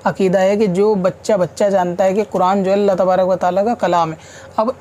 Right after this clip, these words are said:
ये कुरान में है या नहीं, इसके लिए किसी को ये जानना भी ज़रूरी नहीं है, उसको ईमान रखना ज़रूरी है कि कुरान के अंदर जो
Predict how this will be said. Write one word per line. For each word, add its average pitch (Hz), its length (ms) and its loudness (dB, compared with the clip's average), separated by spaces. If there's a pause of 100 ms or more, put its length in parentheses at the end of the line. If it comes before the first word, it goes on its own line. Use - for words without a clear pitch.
ये 208 220 2
कुरान 226 280 2
में 233 160 2
है 208 180 2
या 233 120 2
नहीं, 226 260 2
इसके 220 240 -2
लिए 233 220 2 (200)
किसी 226 320 0
को 233 140 0
ये 240 120 2
जानना 196 400 2
भी 233 160 2
ज़रूरी 196 400 2
नहीं 175 220 -2
है, 160 80 -8 (340)
उसको 202 280 -2
ईमान 196 360 2
रखना 214 260 2
ज़रूरी 190 340 2
है 214 60 2
कि 226 140 -2
कुरान 196 360 0
के 208 60 0
अंदर 214 240 2
जो 185 180 2